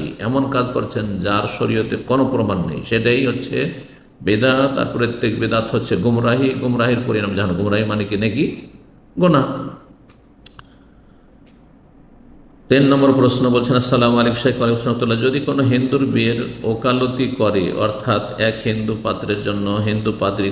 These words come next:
খুঁজে দেয়, এতে কি গুনাহ হবে?" নবী সাল্লাল্লাহু আলাইহি ওয়াসাল্লাম হাদিস রয়েছে, "আহাব্বুন নাসি ইলাল্লাহ আনফাহুম", আল্লাহর কাছে প্রিয় ব্যক্তি যে যত বেশি পরোপকারী। বিয়ে শাদীর বিষয়ে যদি কেউ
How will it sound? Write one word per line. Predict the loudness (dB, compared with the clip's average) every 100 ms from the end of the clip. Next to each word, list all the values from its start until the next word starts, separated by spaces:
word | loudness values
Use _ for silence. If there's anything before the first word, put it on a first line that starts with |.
| 0
খুঁজে | 0 2
দেয়, | 0 -2
এতে | -2 -2 -2
কি | -4
গুনাহ | -2 2 2 2 0
হবে?" | 2 2 2 -6 -16 -20 -20 -20 -20 -20 -20 -20 -20 -20 -20 -20 -20 -20 -20 -20 -4
নবী | 0 2
সাল্লাল্লাহু |
আলাইহি | 2
ওয়াসাল্লাম | 2 2
হাদিস | 2 4 2 2
রয়েছে, | 2 2
"আহাব্বুন | 0 0 -2
নাসি | 0 0 0
ইলাল্লাহ | 0 0 0 0
আনফাহুম", | -2 -2 -2 -2 -4 -4
আল্লাহর | -2 0 0
কাছে | -2 -2 -4
প্রিয় | -2 0 2
ব্যক্তি | 2 -2 -4 -6 -4 -8 -2
যে | 0 2
যত | 0 0
বেশি | 0 0 -2 -2 -4 -2
পরোপকারী। | 0 2 4 2 0 -4 -8 -16 -20 -20 -20 -20 -20 -20 -12 -2
বিয়ে | 2
শাদীর | 2 2 0 0
বিষয়ে | -2 0 0 0
যদি | 0 0 -2
কেউ | -2 -2 -2